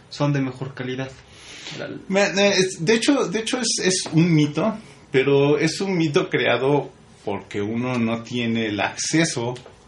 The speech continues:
Speaker 2: a, a, a, a la diversidad de breas,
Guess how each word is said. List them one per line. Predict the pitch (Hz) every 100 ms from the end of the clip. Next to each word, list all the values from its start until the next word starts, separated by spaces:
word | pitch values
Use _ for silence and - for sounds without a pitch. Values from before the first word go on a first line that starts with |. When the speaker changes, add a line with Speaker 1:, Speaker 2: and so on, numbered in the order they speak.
| - - - - _ _ - - -
Speaker 2:
a, | - 98 92 90 87 85 - - - - - - _ - _ _ - - _ - -
a, | - 101 95 101 104 - -
a, | 95
a | - 107
la | 110
diversidad | 127 143 127 - 135 120 135
de | 131
breas, | 120 127 101 -